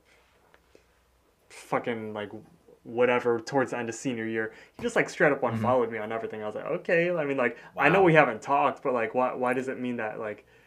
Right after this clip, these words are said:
Speaker 1: we can't, like, still, like, follow each other? Like, it, it wasn't, like, I didn't lose anything from it, but, like, hey, we've known each other since elementary school. What the hell?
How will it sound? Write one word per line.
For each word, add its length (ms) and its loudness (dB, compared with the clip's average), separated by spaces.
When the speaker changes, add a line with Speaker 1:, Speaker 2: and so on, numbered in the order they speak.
Speaker 1:
we 80 -10
can't, 260 -4
like, 180 -8
still, 200 -6
like, 160 -14
follow 260 0
each 140 -8
other? 180 -6
Like, 160 -8
it, 300 2
it 120 2
wasn't, 280 -2
like, 200 -8
I 140 0
didn't 160 -8
lose 260 -4
anything 400 -12
from 200 -14
it, 160 -10
but, 160 -6
like, 240 -8
hey, 180 -2
we've 160 2
known 220 4
each 140 2
other 200 6
since 220 -4
elementary 480 -2
school. 280 4
What 200 2
the 140 2
hell? 380 0